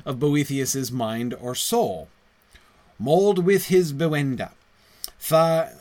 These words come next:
tha yecneo hit swetha sweltel his agena motor. That was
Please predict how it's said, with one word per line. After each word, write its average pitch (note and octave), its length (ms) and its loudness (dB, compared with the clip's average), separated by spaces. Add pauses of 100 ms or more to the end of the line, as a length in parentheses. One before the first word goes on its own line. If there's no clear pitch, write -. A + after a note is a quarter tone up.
tha F3+ 360 2
yecneo D#3+ 840 -2 (140)
hit F3 180 -4
swetha D#3 720 0
sweltel C3 960 -2 (220)
his C3+ 220 -4
agena C3 540 -4
motor. G#2+ 420 -6 (360)
That D3 280 -4
was C3+ 420 -2